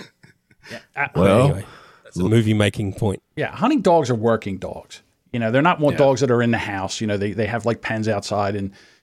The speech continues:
Speaker 1: you know, they stay out, and you, you know, you, you keep 'em warm, and you, you take 'em out, you exercise 'em and stuff like that.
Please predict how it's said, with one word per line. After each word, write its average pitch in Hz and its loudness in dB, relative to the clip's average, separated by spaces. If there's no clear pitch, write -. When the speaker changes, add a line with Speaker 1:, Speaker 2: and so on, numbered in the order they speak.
Speaker 1:
you 117 -4
know, 104 -2
they 104 -2
stay 110 0
out, 107 0
and 143 0
you, 226 0
you 190 2
know, 135 2
you, 143 -2
you 127 -4
keep 143 -2
'em 147 2
warm, 139 4
and 135 4
you, 135 4
you 127 -2
take 143 0
'em 143 0
out, 147 2
you 123 2
exercise 131 2
'em 131 -4
and 117 -4
stuff 120 0
like 110 2
that. 110 -4